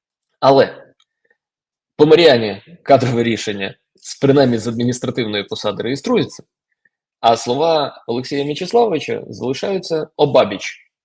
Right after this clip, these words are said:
Ну, мовляв, він ж прямо не сказав, що це стосується Валерія Федоровича. Ну, ми ж начебто теж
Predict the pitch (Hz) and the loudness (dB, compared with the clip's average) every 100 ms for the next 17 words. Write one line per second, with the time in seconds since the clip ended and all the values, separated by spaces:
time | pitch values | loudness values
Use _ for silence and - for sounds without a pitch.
0 | _ - 95 - - 123 127 117 - - | _ -12 -12 -12 -8 -2 0 0 -2 -10
1 | - 139 - 143 135 123 127 - 190 196 | -4 -4 0 2 2 2 -4 -4 -2 -2
2 | - 117 101 95 - 113 110 - 107 - | -2 -4 -4 -8 -12 -12 -12 -8 -8 -8
3 | 104 107 101 101 98 92 90 104 104 135 | -6 -6 -6 -8 -10 -10 -12 -10 -6 -2
4 | 135 127 - 117 123 120 120 135 185 - | -2 -2 -6 -6 -6 -6 -8 -6 -4 -6